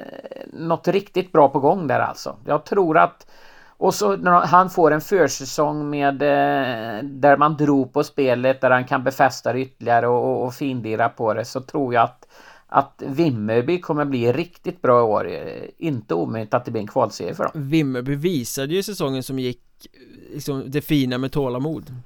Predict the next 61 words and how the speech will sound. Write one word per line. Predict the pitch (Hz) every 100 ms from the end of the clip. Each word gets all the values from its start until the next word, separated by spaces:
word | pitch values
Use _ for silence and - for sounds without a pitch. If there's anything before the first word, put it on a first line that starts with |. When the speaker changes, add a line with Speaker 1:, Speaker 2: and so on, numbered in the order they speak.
| - - - -
Speaker 2:
Att | 139
de | 139 139
inte | 131 131
fick | 170 180 -
panik | 165 139 127 -
och | 123
började | 127 123 123
sparka | - 131 123 - 123 123
tränare | 135 127 120 117 120 113
och | 98 80 73
Speaker 1:
Strångt | 135 147 147 143
Speaker 2:
byta | 131
Speaker 1:
gjort. | 110
Speaker 2:
spelartrupp | 127 120 - 131
när | 147 143
det | 131
gick | 135 196 -
så | -
dåligt | 139 139 120 120 123
i |
början. | 120 117 69 -
Men, | - 104 - - - -
men | 151
det | 165
var | 170 139
ju | 143 208 - _
unga | - 202 147 143
spelare | - 156 135 131
in, | 139 135
det | 135
var | 131
en | 135
ung | 139 139
tränare | 135 143 127 127 123
in. | 120 117
Det | 127
var | 147
ganska | 160 147 123
naturligt | 123 - 123 127 180 -
att | 135 -
det, | 123 120
eh, | - - _ _ _ -
tog | - 156 147
sin | 151
tid | 135 131
att | 131
hitta | 139 135
formen | 139 123 151 190
för | 135
det. | 80
Så | 139
jag | 139
tycker | 165
det | 165
var | 151
väldigt | 143 190
starkt | - 139 123
av | 127
föreningen | 135 113 120 117
att | 110
stå | - - 147 135 123